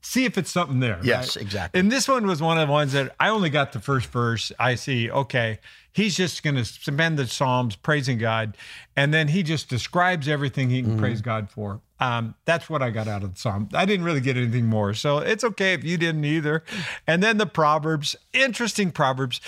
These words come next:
Speaker 1: Occasionally the Proverbs just tell something that's true. And here he says,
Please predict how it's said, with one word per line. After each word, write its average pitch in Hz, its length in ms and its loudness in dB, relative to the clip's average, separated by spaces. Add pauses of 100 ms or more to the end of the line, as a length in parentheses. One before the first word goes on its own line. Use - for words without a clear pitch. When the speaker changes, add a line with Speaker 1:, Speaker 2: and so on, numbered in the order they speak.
(160)
Speaker 1:
Occasionally 247 560 0
the 202 80 2
Proverbs 147 500 0
just - 300 -2
tell 156 260 2
something 139 460 0
that's 123 200 0
true. 151 460 0 (320)
And 156 160 4
here 208 160 4
he 202 80 2
says, 147 380 0